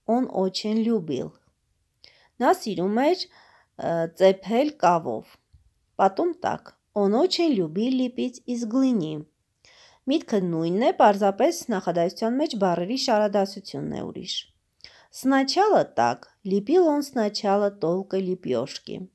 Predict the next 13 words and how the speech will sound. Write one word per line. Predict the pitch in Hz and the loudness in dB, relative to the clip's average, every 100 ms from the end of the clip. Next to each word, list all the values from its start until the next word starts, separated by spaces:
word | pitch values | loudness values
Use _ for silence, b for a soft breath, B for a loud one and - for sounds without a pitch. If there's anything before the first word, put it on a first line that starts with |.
| _ _ B B B - | _ _ B B B -12
Սկզբում | - 269 220 381 403 | 0 2 4 2 4
նա | 302 294 294 _ _ _ _ _ _ _ _ _ - | 4 2 -2 _ _ _ _ _ _ _ _ _ -2
միայն | 220 202 240 269 | 4 4 4 2
ծեփամածիկներ | 226 233 226 214 202 170 180 151 139 | -2 0 0 0 -2 -6 -6 -4 -4
էր | 151 | -8
ծեփում։ | - - - - - _ _ b b b _ | -8 -10 -10 -16 -18 _ _ b b b _
Потом | 202 208 330 403 | 2 4 0 0
так. | - 98 127 - | 0 0 0 -6
Сначала | - 240 226 233 359 403 262 | -6 0 0 2 2 4 4
он | 202 190 | 2 0
лепил | 185 - 254 | -2 -4 -6
только | 254 220 226 226 240 | -2 0 0 0 -2
лепёшки. | 208 208 202 110 - - - - 175 | 0 -2 -2 -2 -2 -8 -12 -12 -12